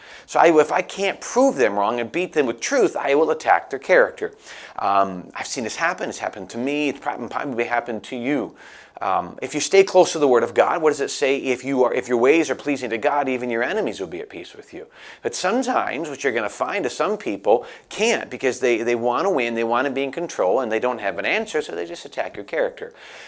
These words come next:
But what we see here is God is referencing the person on the other end of the table. He's not referencing the, the fool who's attacking, who doesn't have truth and really doesn't care about truth. The Word of God,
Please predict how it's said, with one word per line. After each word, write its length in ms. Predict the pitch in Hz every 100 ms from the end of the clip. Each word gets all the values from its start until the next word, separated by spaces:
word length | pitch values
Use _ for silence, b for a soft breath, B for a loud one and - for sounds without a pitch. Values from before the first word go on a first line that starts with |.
| B
But 100 | 143
what 140 | 165
we 100 | 190
see 240 | - - 143
here 640 | - 220 262 123 135 - B -
is 380 | 143 135 120 - 135 - 147 123
God 280 | 151 214
is 200 | 226 143
referencing 960 | 131 147 147 156 131 - 147 131 131 127
the 80 | 123
person 460 | - 180 165 156
on 120 | 139 131
the 140 | 135
other 320 | 147 151 123
end 100 | 101
of 80 | 92
the 80 | 82
table. 320 | - 87 87
He's 120 | 95
not 180 | 147 175
referencing 560 | 151 147 131 113 120 110
the, 260 | 107 104
the 80 | 110
fool 400 | - 185 147 104
who's 180 | 113 113
attacking, 540 | 92 123 117 - - - _ B B B
who 60 | 139
doesn't 240 | 170 170
have 160 | 160 -
truth 400 | - 127 127 131
and 200 | 123 -
really 220 | 151 147
doesn't 280 | 147 143 127
care 200 | - 208
about 280 | 135 98 -
truth. 300 | 107 90 -
The 80 | 104
Word 180 | 127
of 140 | 147 120
God, 380 | 143 139 143